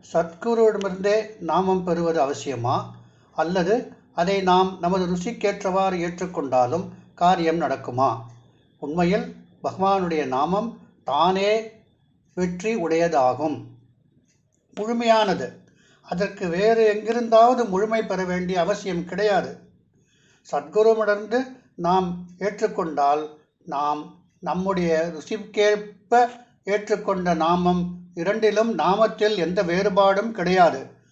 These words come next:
இருந்தாலும், சத்குருவின் மூலம் ஏற்றுக்கொண்ட நாமத்திற்கு சிறப்பு தன்மை உடையது. அதாவது, சத்குருவிடமிருந்து பெறப்பட்ட நாமத்தோடு அவருடைய இருப்பு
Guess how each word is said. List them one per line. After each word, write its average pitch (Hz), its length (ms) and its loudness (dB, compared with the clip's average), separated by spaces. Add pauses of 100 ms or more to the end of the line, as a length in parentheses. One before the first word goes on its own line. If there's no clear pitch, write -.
(300)
இருந்தாலும், 139 840 -6 (300)
சத்குருவின் 233 580 0
மூலம் 208 340 0
ஏற்றுக்கொண்ட 180 540 -4
நாமத்திற்கு 170 880 -2 (240)
சிறப்பு 240 500 0
தன்மை 214 380 2
உடையது. 151 540 -2 (400)
அதாவது, 175 760 0 (220)
சத்குருவிடமிருந்து 233 760 -2
பெறப்பட்ட 202 680 0
நாமத்தோடு 165 920 -2 (340)
அவருடைய 254 540 0
இருப்பு 214 540 -2